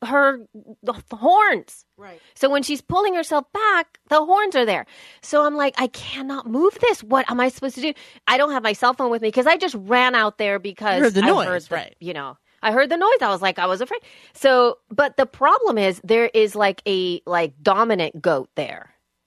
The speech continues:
Speaker 1: Her name is Doxy. And she
Speaker 2: She's a real bitch.
Speaker 1: is, she is horrible. And so what she does is every time I moved away from Coco, Doxy would ram into, into her.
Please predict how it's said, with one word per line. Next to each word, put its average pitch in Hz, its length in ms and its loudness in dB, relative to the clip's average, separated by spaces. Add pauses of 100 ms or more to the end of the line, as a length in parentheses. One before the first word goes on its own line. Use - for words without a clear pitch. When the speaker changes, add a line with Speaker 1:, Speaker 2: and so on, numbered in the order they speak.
Speaker 1:
Her 185 180 -4
name 151 180 -2
is 143 140 -12
Doxy. - 520 -2 (600)
And 196 220 0
she 294 640 -4
Speaker 2:
She's 202 80 -2
a 180 60 -2
real 170 200 -4
bitch. 147 520 -8
Speaker 1:
is, 180 540 2 (380)
she 226 340 -2
is 185 120 -2
horrible. 151 680 -6 (180)
And 208 160 -4
so 247 140 4
what 226 220 0
she 320 260 -6
does 226 240 2
is 190 220 -6
every 233 280 0
time 247 280 -4
I 226 80 -2
moved 214 320 -2
away 196 480 -2
from 196 240 -10
Coco, 139 520 -6 (320)
Doxy 240 480 -2
would 180 220 -2
ram 180 920 0
into, 180 760 -6 (440)
into 277 360 -2
her. 160 180 -8